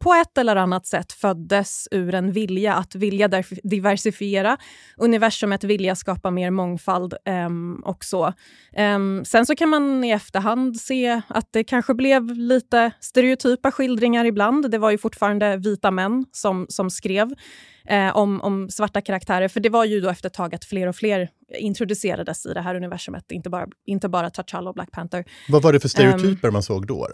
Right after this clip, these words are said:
Speaker 2: då?
Speaker 1: men till exempel, eh, karaktären, ehm, M'Baku,
Speaker 2: Mhm.
Speaker 1: eh, som man känner igen om man har sett filmerna till bland annat. Ehm,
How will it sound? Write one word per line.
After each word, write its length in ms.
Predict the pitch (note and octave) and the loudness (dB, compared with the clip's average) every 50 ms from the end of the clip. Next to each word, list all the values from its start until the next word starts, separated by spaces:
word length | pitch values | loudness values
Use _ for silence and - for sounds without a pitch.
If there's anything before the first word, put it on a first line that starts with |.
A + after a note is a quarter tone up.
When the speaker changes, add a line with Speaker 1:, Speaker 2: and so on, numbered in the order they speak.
| - | 0
Speaker 2:
då? 60 | - | 4
Speaker 1:
men 200 | B3 B3+ C4+ C4+ | 4 6 6 6
till 160 | C4 D#4+ D4+ D4 | 4 2 0 0
exempel, 840 | C4+ - - - C4 C4 C4+ C4 C4 - - D4 C#4+ C#4+ C#4+ B3+ - - | -2 -2 0 2 4 4 4 2 4 4 6 6 6 4 0 -2 -4 -2
eh, 360 | - A#3 A3+ G#3+ G#3+ G#3+ G3+ | 0 2 2 2 2 0 0
karaktären, 1200 | - B3+ A3+ G#3 G#3+ G#3 - - - - G#3+ G3+ G3 G3 F#3 G3 G3 G3 F#3+ F#3+ F#3 F#3+ G3 - - - | 0 0 2 2 2 0 -2 -4 -2 0 2 2 2 2 2 2 0 0 0 -2 -2 -4 -6 -8 -8 -6
ehm, 640 | - G3+ F#3+ F#3+ F#3 F#3 F3+ F3+ F3 F3 F3+ F3+ - - - - | -4 -4 -4 -2 -4 -4 -6 -6 -6 -6 -8 -8 -10 -12 -6 -2
M'Baku, 520 | G#3+ A3 G#3+ G#3+ G#3+ G#3+ - - C#4+ E4+ - _ _ | 0 2 2 2 2 0 0 -2 -2 -2 -4 _ _
Speaker 2:
Mhm. 120 | - F#2+ G#3+ | -2 0 0
Speaker 1:
eh, 280 | G#3 G3 G3 F#3+ F#3+ F#3 | 2 2 0 -2 -4 -4
som 180 | - - G3+ | -4 -4 -2
man 100 | G3 G3 | -2 -2
känner 220 | F#3 - G3+ G3+ G3 | -2 -2 -2 -2 -2
igen 180 | G3 F#3+ F#3+ | -2 -2 -2
om 80 | F#3+ F#3+ | -4 -4
man 140 | F#3+ F#3 F#3 | -4 -4 -4
har 140 | F3+ F3 - - | -6 -6 -8 -10
sett 600 | - - A3 G#3+ - _ _ - - - A3 G3+ - | -8 -8 -6 -8 -8 _ _ -20 -14 -12 -12 -6 -4
filmerna 380 | A#3+ A3 G#3+ G#3+ G#3+ G#3 G#3 | -4 -4 -2 -2 -2 -2 -2
till 200 | G#3 - G#3 G3+ - | -2 -4 -6 -6 -6
bland 320 | G3 F#3 G#3+ A3 G#3+ G#3 | -6 -2 0 0 2 2
annat. 480 | G#3 G#3 G3 F#3 G3+ A#3+ C4 _ - - - - - - - - - - - - - | 2 2 2 0 0 -2 -4 _ -12 -20 -20 -20 -20 -20 -20 -20 -20 -20 -20 -6 0
Ehm, 800 | - A3 G#3+ G#3 G3+ G#3 G#3 G3+ G3+ G3 G3+ G3 - - B2+ F3 | 2 2 4 4 4 2 2 0 0 0 -2 -4 -4 -6 -10 -10